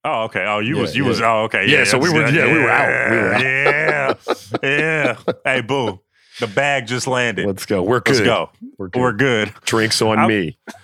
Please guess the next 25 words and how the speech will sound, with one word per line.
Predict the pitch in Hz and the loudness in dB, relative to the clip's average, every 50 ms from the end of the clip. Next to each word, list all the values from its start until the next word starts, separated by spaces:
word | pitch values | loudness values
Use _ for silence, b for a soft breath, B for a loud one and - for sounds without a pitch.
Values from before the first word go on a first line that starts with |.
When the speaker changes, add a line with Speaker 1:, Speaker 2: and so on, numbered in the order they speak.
| - 196 - - | -20 -18 -10 -4
Speaker 1:
Y-, | - - 262 - - | -2 -2 -2 -2 -4
but | - - 165 156 151 - - _ - | -2 0 0 0 0 -2 -6 _ -8
how, | - - 180 - 233 190 - _ _ - | -4 -2 0 0 -2 -4 -8 _ _ -4
okay, | 151 - 156 135 | -2 0 0 -2
so | - - 156 139 | 0 0 -2 0
how | 131 147 175 196 196 | 0 0 0 0 0
often, | 165 147 147 139 - - 139 127 120 120 | 0 0 -2 -2 -4 -4 -4 -2 -2 -2
um, | 120 117 113 107 104 101 95 90 78 67 - - _ _ _ _ _ _ _ _ _ _ _ _ _ _ _ _ _ _ _ _ _ _ _ _ _ - | 0 0 0 0 0 -2 -4 -6 -8 -12 -16 -20 _ _ _ _ _ _ _ _ _ _ _ _ _ _ _ _ _ _ _ _ _ _ _ _ _ -4
are | 131 135 135 | -4 -2 -2
there, | 131 143 | -4 -6
'cause | - - 147 131 | -4 -6 -6 -6
I, | 135 135 131 - 117 127 - _ | -4 -4 -4 -6 -8 -14 -10 _
I | - 131 | 0 0
was, | 143 147 143 123 131 | 2 2 0 0 0
I | 135 131 | 0 0
was, | 131 131 123 - - | 0 0 -2 -2 -2
uh, | 127 | -2
sitting | - - 151 151 131 127 | -2 0 -2 -2 0 0
in | 127 127 120 | 0 2 2
on | 117 113 107 | 2 2 2
a, | 104 101 98 | 0 0 0
um, | 98 95 92 92 90 87 85 82 78 - - - - 107 104 | 0 0 0 -2 -2 -4 -6 -10 -14 -18 -20 -12 -8 -6 -4
Zoom | 95 92 98 104 104 95 92 | -4 -2 -2 -2 -2 -2 -4
with, | 92 92 85 82 | -4 -4 -4 -4
uh, | 90 87 87 85 85 80 82 | -2 -2 0 -2 -2 -4 -6